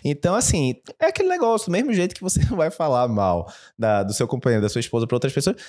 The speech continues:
não vá falar mal do, do seu serviço em outros locais, né? Você tenta resolver isso internamente, discutindo com os chefes, et cetera. Ou, se é uma coisa que tá lhe incomodando tanto, saia.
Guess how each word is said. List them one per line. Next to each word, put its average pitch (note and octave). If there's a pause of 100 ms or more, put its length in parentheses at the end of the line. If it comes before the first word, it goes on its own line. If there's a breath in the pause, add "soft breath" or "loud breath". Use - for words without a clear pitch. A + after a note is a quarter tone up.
(160 loud breath)
não A#3
vá B3
falar F#3
mal A2
do, G#2+
do G#2
seu A#2+
serviço G#2
em D#4+
outros -
locais, D3+
né? C3
Você C#3
tenta C#3+
resolver E3
isso G#2+
internamente, B2+
discutindo A2
com G2+
os F#2+
chefes, F#2
et G2+
cetera. A2
Ou, G3
se -
é E3
uma G#3+
coisa E3+
que E3
tá D#3
lhe D3+
incomodando D#3+
tanto, -
saia. F4